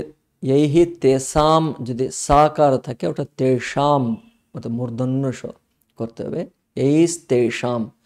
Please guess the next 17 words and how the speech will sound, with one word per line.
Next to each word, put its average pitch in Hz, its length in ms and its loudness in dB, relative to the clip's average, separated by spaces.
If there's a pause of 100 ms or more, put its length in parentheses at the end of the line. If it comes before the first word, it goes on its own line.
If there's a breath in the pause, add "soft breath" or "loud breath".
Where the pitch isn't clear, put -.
(420)
হয়তো 131 260 -6
নতুন 123 380 -4
বইতে 127 360 -2
চেঞ্জ 127 280 -6
হয়েছে, 120 320 -4
এটা 254 220 -8
পুরানো 123 340 -4
বই 117 220 -2
আমার 113 240 -6
কাছে 110 260 -12
যা 110 120 -12
আছে, - 180 -12
এই 131 260 -2 (200)
তেসাম 123 600 -2
আছে, - 220 -12
সকার 127 540 -4
আছে, 80 340 -10